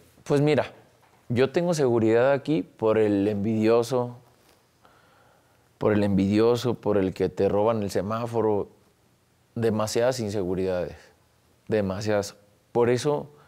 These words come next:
yo ya no estoy más aquí en México. ¿Por qué? Porque es demasiada inseguridad.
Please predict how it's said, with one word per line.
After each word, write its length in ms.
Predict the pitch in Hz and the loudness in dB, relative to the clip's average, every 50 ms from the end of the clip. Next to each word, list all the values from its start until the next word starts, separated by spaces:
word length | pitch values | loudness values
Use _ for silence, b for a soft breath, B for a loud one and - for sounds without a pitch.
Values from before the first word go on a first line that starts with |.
| b b b b b b b b b b _ | b b b b b b b b b b _
yo 100 | - 120 | -2 0
ya 140 | 120 127 123 | 0 2 0
no 80 | 120 127 | 0 -2
estoy 240 | 120 - - 123 120 | -4 -4 -4 -4 -2
más 240 | 123 117 117 113 | -2 -4 -2 -2
aquí 200 | 113 101 - - | -4 -4 -4 -6
en 80 | 113 110 | -6 -4
México. 380 | 120 123 117 117 92 - - - | -4 -4 -6 -6 -8 -8 -10 -8
¿Por 220 | - 95 95 90 | -6 -6 -6 -4
qué? 120 | - 120 | -4 -6
Porque 440 | 113 - 113 101 - - 107 107 107 | -6 -4 -6 -6 -2 -2 0 0 0
es 80 | 113 113 | 0 0
demasiada 460 | 123 120 113 107 101 - 110 107 113 | -2 -2 -2 -4 -4 -4 -4 -4 -4
inseguridad. 640 | 113 107 - 101 90 90 90 87 90 90 92 98 | -4 -6 -8 -6 -6 -6 -4 -4 -6 -6 -8 -10